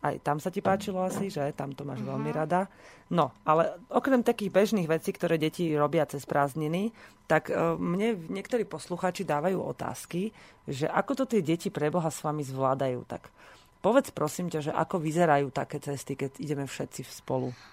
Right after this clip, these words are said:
Speaker 2: Dobre vypadajú.
Speaker 1: No tak, ale popíš im to, lebo dobre môže vyzerať aj teta, keď sa ráno namaluje, vieš.
Speaker 2: Ale
Speaker 1: Tak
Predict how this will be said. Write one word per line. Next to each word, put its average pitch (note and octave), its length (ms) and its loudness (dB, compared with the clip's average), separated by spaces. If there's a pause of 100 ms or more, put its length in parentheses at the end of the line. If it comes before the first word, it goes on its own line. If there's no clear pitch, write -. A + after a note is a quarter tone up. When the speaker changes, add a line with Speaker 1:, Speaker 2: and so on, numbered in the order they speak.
Speaker 2:
Dobre C4+ 420 2
vypadajú. G#3 640 -2 (960)
Speaker 1:
No D3+ 180 -2
tak, F#3 200 4
ale E3+ 160 6
popíš F3 400 2
im C#3 100 0
to, C3 100 -4
lebo B2+ 220 -2
dobre F3+ 320 8
môže E3 260 4
vyzerať D3+ 420 4
aj B2+ 160 4 (280)
teta, D3 240 2
keď - 160 -10
sa C#3 120 -2
ráno C3 180 0
namaluje, C3 500 0
vieš. C3 300 -6 (520)
Speaker 2:
Ale G3+ 400 -8 (1040)
Speaker 1:
Tak - 220 -2